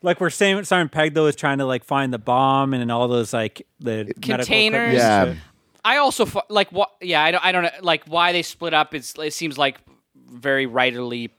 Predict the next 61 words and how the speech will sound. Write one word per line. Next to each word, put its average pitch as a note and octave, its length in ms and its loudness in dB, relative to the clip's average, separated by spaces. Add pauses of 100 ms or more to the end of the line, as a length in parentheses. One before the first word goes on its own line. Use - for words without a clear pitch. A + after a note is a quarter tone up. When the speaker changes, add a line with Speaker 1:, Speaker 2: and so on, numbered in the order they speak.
(140)
Speaker 1:
Well, C#4 80 4
Speaker 2:
plot A#2+ 220 4
Speaker 1:
no, - 40 -4
I, - 40 0
I A2 200 2
think C3+ 40 2
it - 100 6
Speaker 2:
device. C#3+ 60 2
Speaker 1:
makes C3 180 2
sense C3 180 -4
why A#2+ 120 0
they G#2+ 100 -2
split, - 560 -10
split - 200 -2
up, F3 120 0
'cause B2 100 -10
they B2+ 140 0
have C3+ 280 2
two C#3 200 -4
bombs, C3 400 0
right? A#2 280 -4
So - 140 -4
they C3 80 0
found D#3 200 -2
Speaker 2:
They've D3+ 80 0
already C#3+ 300 2
Speaker 1:
one. A#2+ 200 -6
Speaker 2:
fa-, - 80 -12
they A3 100 2
already B3 180 2
found C4+ 240 2
the G3 60 -2
one. B2 320 -6
Speaker 1:
Yeah. B2+ 240 2
Speaker 2:
That's, A3 240 2
I A3+ 140 2
mean, A#3 180 -2
Rebecca G#3+ 400 0
Ferguson E3+ 420 -4
and, C#3 160 -4
and C#3+ 160 -6
Simon C3 340 -2
Pegg. A2 300 -4 (160)
Speaker 1:
Well, A3 120 2
because G#3 260 2
they G#3+ 80 4
don't F#3+ 160 2
know F3 140 4
where E3 180 4
it C3+ 60 2
could C3+ 240 -4
be, A3 180 -2
right? C3+ 160 4
If D3 120 -2
they F3 200 2
all D3+ 160 4
just D3 240 -6
went C#3 200 0
there, C#3+ 360 4
then B2+ 180 -4
they C3 120 -2